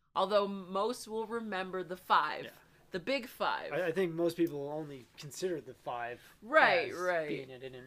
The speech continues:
Speaker 2: anyways.
Speaker 1: 'Cause most people haven't even heard of the Reluctant
Speaker 2: Yeah.
Speaker 1: Dragon. When I was talking with my husband about the podcast, or my sister, or,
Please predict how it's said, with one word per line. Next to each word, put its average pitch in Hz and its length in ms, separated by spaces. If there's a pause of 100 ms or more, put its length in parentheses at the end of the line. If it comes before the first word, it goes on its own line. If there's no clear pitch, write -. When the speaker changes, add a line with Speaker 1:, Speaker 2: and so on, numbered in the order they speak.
Speaker 2:
anyways. 120 540
Speaker 1:
'Cause 202 160
most 214 240
people 220 320
haven't 202 300
even 180 180
heard 214 220
of 185 60
the 175 80
Reluctant 151 360
Speaker 2:
Yeah. 120 140
Speaker 1:
Dragon. 135 500
When 190 160
I 185 80
was 190 140
talking 190 240
with 196 100
my 208 140
husband 214 340
about 180 220
the 175 60
podcast, 151 720
or 143 80
my 165 160
sister, 175 720
or, 151 340